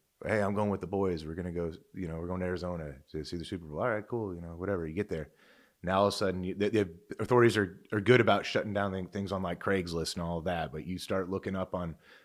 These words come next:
on the internet and, you know, just g-, it, I'm not saying to go do this, but if you go on your phone and type in, like, escorts or whatever city, right? Like, you'll find a, a hundred different ads on there, right? And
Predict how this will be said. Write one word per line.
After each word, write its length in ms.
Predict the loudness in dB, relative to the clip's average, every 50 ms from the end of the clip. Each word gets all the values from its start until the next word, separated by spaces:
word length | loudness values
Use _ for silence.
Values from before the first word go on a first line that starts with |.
| _ _ -4
on 140 | -2 -2 0
the 80 | 0
internet 420 | 0 2 2 2 2 4 2 2 0
and, 220 | -2 -4 -6 -6 -4
you 100 | -2 -2
know, 100 | 0 0
just 200 | -2 -4 -6 -10 -12 _ -20 -20 -18 _ -12
g-, 80 | -10 -10 -12 -14 _
it, 200 | -16 -14 -14 -14 -14 -14 -8 -4
I'm 100 | 0 0
not 160 | 0 0 0
saying 160 | -2 -2 -2
to 60 | -4
go 80 | -4 -2
do 140 | 0 0 0
this, 160 | 0 0 -2
but 120 | -4 -6
if 80 | -2 -2
you 80 | 4
go 140 | 8 10 10
on 160 | 12 10 8
your 80 | 6 4
phone 320 | 6 8 8 8 8 6
and 140 | 4 0 -2 -6 -12 -20 -20 _
type 260 | 6 6 8 8 6 6
in, 160 | 4 4 4
like, 180 | 2 2 2 2
escorts 560 | 2 0 2 4 4 6 6 4 2 0 0
or 320 | 2 2 4 2 2 -2 -4 -12 -20 _ _
whatever 420 | 2 4 6 6 6 6 6 2 2
city, 540 | 4 4 6 6 6 4 4 2 0 -4 -10 _
right? 260 | 0 2 4 4 2 0 -2 -10 -20 -20 _ _
Like, 200 | 0 0 2 6
you'll 100 | 6 4
find 320 | 6 6 6 6 8 6 4
a, 80 | 0 -2 -2 2
a 120 | 2 4 4
hundred 460 | 4 4 4 2 2 0 -2 -8 -4 -2
different 260 | 0 0 2 2 2
ads 200 | 2 2 2 0
on 100 | -2 -4
there, 160 | -4 -4 -4
right? 180 | -2 -4 -4 -4 -8 _ _ _ _ _ _ _ _ _ _
And 260 | 0 0 0 0 -2